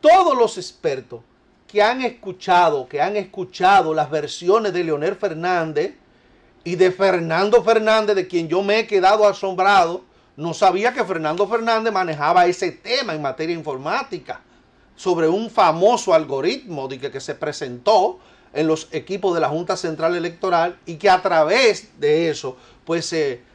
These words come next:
llevó a cabo una supuesta manipulación. A Leonel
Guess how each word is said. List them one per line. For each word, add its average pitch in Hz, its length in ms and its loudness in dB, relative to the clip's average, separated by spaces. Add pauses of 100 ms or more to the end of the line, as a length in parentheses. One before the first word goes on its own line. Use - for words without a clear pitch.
(140)
llevó 180 400 6
a 190 120 4
cabo 190 320 4
una 185 280 2
supuesta 180 640 0
manipulación. 139 1000 -6 (1040)
A 180 100 4
Leonel 262 240 6